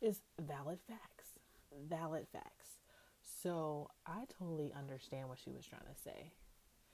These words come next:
But, um, she didn't want to, because obviously she was feeling him, and he's just like, "I don't understand," you know, the connection, like, wanna build on that. And she's like, "You're not getting it, bro. I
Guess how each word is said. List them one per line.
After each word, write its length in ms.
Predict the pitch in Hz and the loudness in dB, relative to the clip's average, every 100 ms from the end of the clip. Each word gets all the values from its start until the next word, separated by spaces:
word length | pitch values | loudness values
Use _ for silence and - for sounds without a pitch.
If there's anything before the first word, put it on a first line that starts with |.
| - - - - - | -20 -20 -20 -20 -4
But, 240 | 143 135 131 | 2 2 2
um, 500 | 131 127 131 127 135 - - - - - - - - - - - | 0 -2 -2 -4 -6 -10 -20 -20 -20 -20 -20 -20 -20 -12 -10 -2
she 140 | - | 6
didn't 240 | 175 156 135 | 6 6 4
want 240 | 143 160 - | 2 0 -4
to, 260 | 127 95 165 - - - - 151 | -4 -4 -6 -12 -20 -20 -10 -6
because 540 | 147 - 147 143 - | -6 -4 -4 -4 -4
obviously 320 | 139 139 - 156 | -4 -4 -6 -4
she 80 | 127 | -4
was 100 | 131 - | -2 0
feeling 240 | 165 156 | 2 2
him, 200 | 143 143 160 | 0 -2 -4
and 80 | 143 | -6
he's 140 | 156 | -6
just 160 | 160 - | -6 -8
like, 100 | - | -4
"I 140 | 175 | 0
don't 140 | 185 180 | 2 2
understand," 720 | 170 180 220 220 233 233 226 | 2 -2 -2 0 0 0 -2
you 80 | 175 | -2
know, 100 | 160 | 0
the 140 | 156 - | -2 -4
connection, 460 | 160 156 - 160 147 | -6 -6 -6 -4 -2
like, 300 | 135 131 - - - - - - | -4 -6 -8 -12 -12 -16 -20 -4
wanna 140 | 147 143 | 0 2
build 300 | 143 151 147 | 4 4 2
on 180 | 139 143 | 0 -2
that. 280 | 147 - - - - - - | -4 -6 -8 -14 -18 -12 -6
And 100 | 160 | -4
she's 180 | - 175 | -2 0
like, 140 | 160 156 | 0 2
"You're 140 | 165 170 | 4 4
not 280 | 170 175 | 4 4
getting 280 | 175 202 196 | 8 8 8
it, 180 | 185 175 | 6 4
bro. 500 | 170 165 170 170 170 - - - - - - - - - - - | 4 2 2 0 0 -4 -16 -20 -20 -20 -20 -20 -20 -18 -12 -4
I 280 | 147 151 | -2 0